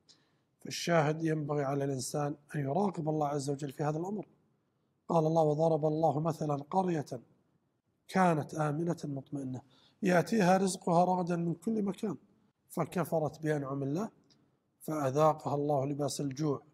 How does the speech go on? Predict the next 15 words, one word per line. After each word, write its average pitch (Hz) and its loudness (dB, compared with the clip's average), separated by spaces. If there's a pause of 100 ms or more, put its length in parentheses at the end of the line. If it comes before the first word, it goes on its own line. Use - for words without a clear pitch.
(440)
والخوف 185 2 (680)
بما 147 0
كانوا 160 -4
يصنعون"، 127 -10 (380)
يعني 156 -4
بكسب - -4
أيديهم 233 0 (1400)
بما 156 0
كانوا 135 -6
يصنعون. 123 -10
فالإسراف 175 -2 (1040)
فهو 135 0 (1120)
من 135 -6
كفر 135 -10
النعم 127 -8